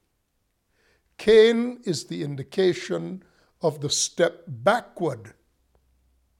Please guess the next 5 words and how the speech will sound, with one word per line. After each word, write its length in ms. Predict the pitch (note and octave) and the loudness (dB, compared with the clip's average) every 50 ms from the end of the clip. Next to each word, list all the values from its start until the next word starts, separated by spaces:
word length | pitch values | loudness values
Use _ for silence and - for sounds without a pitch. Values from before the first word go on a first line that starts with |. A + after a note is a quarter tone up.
| _ _ _ _ _ _ _ _ _ _ _ _ _ _ _ _ _ _ _ _ _ _ _ _ _ _ | _ _ _ _ _ _ _ _ _ _ _ _ _ _ _ _ _ _ _ _ _ _ _ _ _ _
from 180 | - F3 D#3+ D3+ | -4 -2 -2 -2
a 60 | - | -2
son 580 | - - - - G#3 G3+ G3+ G#3+ G#3+ G#3+ A3 | -2 -4 0 2 4 4 4 2 -2 -6 -8
of 280 | - C#4+ G3+ D3 D3 D3+ | -4 -2 -2 -2 -2 0
God 540 | D#3+ F#3+ F#3+ F#3 C#3 B2+ - - F#2+ - | 2 2 2 2 0 -4 -8 -16 -18 -20